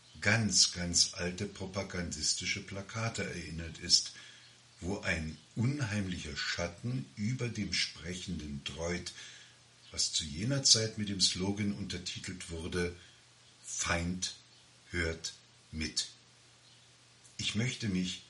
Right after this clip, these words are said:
gegen die Vorstellung zur Wehr setzen, dass ein, meinen Gedanken, auf welchem Weg auch immer folgender,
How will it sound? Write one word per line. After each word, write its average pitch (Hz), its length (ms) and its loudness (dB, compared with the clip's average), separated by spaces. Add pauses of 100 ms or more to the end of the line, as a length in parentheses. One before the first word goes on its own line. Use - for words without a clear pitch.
(140)
gegen 87 260 -4
die 80 120 -8
Vorstellung 73 680 0
zur 73 260 -2
Wehr 78 200 -2
setzen, 98 600 6 (600)
dass - 400 8
ein, 101 500 2 (200)
meinen 78 480 -4
Gedanken, 98 680 -2
auf - 260 -6
welchem 143 400 0
Weg 120 220 0
auch 104 160 -8
immer 104 240 0
folgender, 87 720 -4